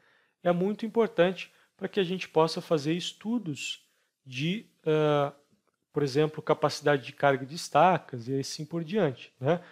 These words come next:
Porque quando eu tenho água presente na, no meu solo, eu tenho uma baixa na resistência desse solo, por exemplo,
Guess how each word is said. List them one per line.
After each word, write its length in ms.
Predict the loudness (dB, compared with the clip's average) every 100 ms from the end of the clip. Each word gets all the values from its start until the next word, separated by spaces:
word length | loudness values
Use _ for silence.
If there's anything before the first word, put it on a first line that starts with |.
| -20 _
Porque 140 | -8
quando 240 | -4 0 0
eu 40 |
tenho 300 | 2 2 4
água 400 | 6 6 4 2
presente 920 | 0 -2 -4 0 0 -2 -6 -12 -14 -16 _ _ _ _ _
na, 560 | -8 -4 -2 -2 -2 -6 -10
no 160 | -10
meu 160 | -2 -2
solo, 560 | -2 4 4 4 0 -8
eu 100 | -10
tenho 240 | -4 -2
uma 140 | 2 0
baixa 680 | 4 8 8 6 0 -6 -6 -12 _ _
na 160 | -4 -2
resistência 720 | 0 -2 -4 -2 0 0 -2
desse 260 | -6 -6 -8
solo, 480 | 2 4 4 2 -8 _ _ _ _
por 140 | 0
exemplo, 580 | 0 2 0 0 -6